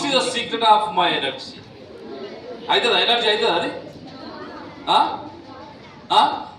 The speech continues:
ఇంకోటి, ఇంకొక హీరో వస్తాడు ఇక ఈ మధ్యలో, ఇట్లా ఇట్లా మొత్తం వాళ్ళ, అది మొత్తం మైదానంలో ఆడేసి వస్తాడు,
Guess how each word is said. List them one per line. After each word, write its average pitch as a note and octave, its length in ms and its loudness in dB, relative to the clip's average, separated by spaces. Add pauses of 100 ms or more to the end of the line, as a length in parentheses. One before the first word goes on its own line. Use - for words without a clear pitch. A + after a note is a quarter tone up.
(100)
ఇంకోటి, B3 300 2
ఇంకొక B3 320 4
హీరో A#3+ 200 2
వస్తాడు A3 240 0
ఇక F3 200 -4
ఈ - 80 -10
మధ్యలో, F3 280 0 (300)
ఇట్లా G#3 140 2 (120)
ఇట్లా F3+ 260 -6
మొత్తం - 220 -6 (200)
వాళ్ళ, D3 140 -4 (520)
అది - 200 -8
మొత్తం G#3+ 220 0 (240)
మైదానంలో G#3 400 2
ఆడేసి - 260 0
వస్తాడు, A3 220 -4